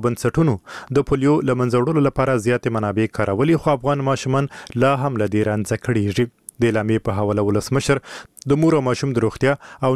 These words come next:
نورو برخو کې د روغتیا له نړیوال سازمان څخه د زیاتې همکارۍ غوښتنه وکړه. د روغتیا وزارت په حواله په دوه زره اتلسم میلادي کال کې په افغانستان کې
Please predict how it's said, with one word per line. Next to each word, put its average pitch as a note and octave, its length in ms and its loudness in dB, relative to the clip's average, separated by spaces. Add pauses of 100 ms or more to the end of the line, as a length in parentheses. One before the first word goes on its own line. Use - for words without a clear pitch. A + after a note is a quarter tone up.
نورو D3 240 2
برخو - 200 -6
کې - 500 -8
د G#2+ 160 2
روغتیا A2+ 260 0
له G#2+ 160 -2
نړیوال G2+ 420 -2
سازمان A2+ 360 -2
څخه A#2+ 240 -2
د G2 120 -2
زیاتې G#2+ 300 -2
همکارۍ G#2+ 400 -2 (160)
غوښتنه G2 340 -4
وکړه. G#2+ 240 0 (440)
د C#3+ 120 4
روغتیا C#3 300 0
وزارت C3 320 -2
په A#2 100 -2
حواله A#2 320 0
په G2+ 160 -2
دوه G#2+ 200 0
زره G#2 180 -2
اتلسم G2+ 340 -4
میلادي C#3 240 0
کال B2+ 180 -2
کې - 160 -4
په A2+ 120 2
افغانستان A2+ 360 -4
کې A2+ 80 -2